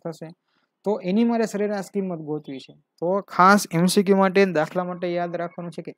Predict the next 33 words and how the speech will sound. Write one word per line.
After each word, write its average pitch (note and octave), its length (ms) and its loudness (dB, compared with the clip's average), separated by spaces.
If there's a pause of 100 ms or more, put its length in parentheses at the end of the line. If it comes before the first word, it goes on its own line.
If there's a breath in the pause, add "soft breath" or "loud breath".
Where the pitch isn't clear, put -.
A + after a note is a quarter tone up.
એક G3+ 320 -2 (160)
આવર્તકાળ F3 600 0
ઉપર D3 300 -12
અથવા E3 200 -8
તો E3 220 -8
એક G3+ 240 0
સાયકલ F3 500 4
ઉપર D3+ 380 4 (580 loud breath)
cos A#3 320 6
theta A#3 380 -2
અને G3+ 160 -8
sin F#3 340 -6
theta F#3+ 320 -4
ની G#3+ 160 4
સરેરાશ F#3 500 0
કિંમત D#3 300 -4 (140)
શૂન્ય A3+ 280 2
હોય D3 180 0
છે. C#3 120 -12
ખાસ G3+ 400 -4
એમ E3 160 -6
સી F3+ 140 -10
ક્યુ F#3+ 120 -4
માટે F3+ 220 -6
દાખલા E3 360 -4
પૂછાય E3 360 -6
ત્યારે E3+ 200 -6
આ D#3 80 0
વસ્તુ D#3 320 -6
યાદ D#3 340 -4
રાખવાની F#3 440 -4
છે. F#3 140 -6 (680 loud breath)
cos A#3+ 160 4